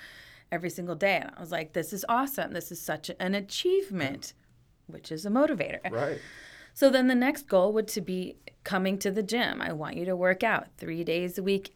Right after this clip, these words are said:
Speaker 1: at least." So your goal is between two and four. And if you consistently do this every day, you're slowly changing your habits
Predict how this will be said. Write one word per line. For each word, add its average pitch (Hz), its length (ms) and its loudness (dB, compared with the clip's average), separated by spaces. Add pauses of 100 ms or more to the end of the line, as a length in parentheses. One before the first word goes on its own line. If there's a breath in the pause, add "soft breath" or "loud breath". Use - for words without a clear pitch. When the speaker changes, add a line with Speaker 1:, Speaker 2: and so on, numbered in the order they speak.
Speaker 1:
at - 220 0
least." - 580 -2
So - 140 -10
your - 160 -10
goal 165 240 -2
is 180 100 -4
between 185 420 -4
two 185 200 -6
and 180 180 -4
four. 170 260 0
And - 120 -4
if 147 100 -14
you 170 100 -6
consistently 190 880 -6 (120)
do 277 220 2
this - 500 -6
every 175 480 -2
day, 190 480 -2 (340 loud breath)
you're 202 160 -6
slowly 202 560 2
changing 190 560 -4
your 170 140 -8
habits 214 800 -4